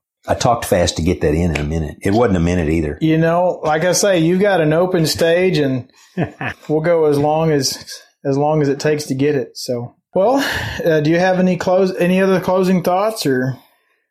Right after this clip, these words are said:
Speaker 1: I think I had about fourteen closing
Speaker 2: Fourteen
Speaker 1: thoughts.
Speaker 2: closing thoughts?
Speaker 1: So,
Speaker 2: Okay.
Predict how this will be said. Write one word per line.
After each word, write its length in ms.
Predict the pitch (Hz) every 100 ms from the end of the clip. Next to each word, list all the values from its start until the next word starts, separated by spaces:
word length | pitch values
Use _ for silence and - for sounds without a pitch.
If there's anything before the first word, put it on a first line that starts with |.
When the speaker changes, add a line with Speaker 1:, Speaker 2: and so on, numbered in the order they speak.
| -
Speaker 1:
I 100 | 117
think 200 | 156 147
I 80 | 131
had 160 | 135
about 460 | 123 120 110 - -
fourteen 680 | - 143 - - 139 120 101
closing 320 | 120 98 92 180
Speaker 2:
Fourteen 280 | 190 185
Speaker 1:
thoughts. 260 | - 180 180
Speaker 2:
closing 420 | 180 180 175 175
thoughts? 380 | 175 170 170 -
Speaker 1:
So, 140 | 139
Speaker 2:
Okay. 140 | 113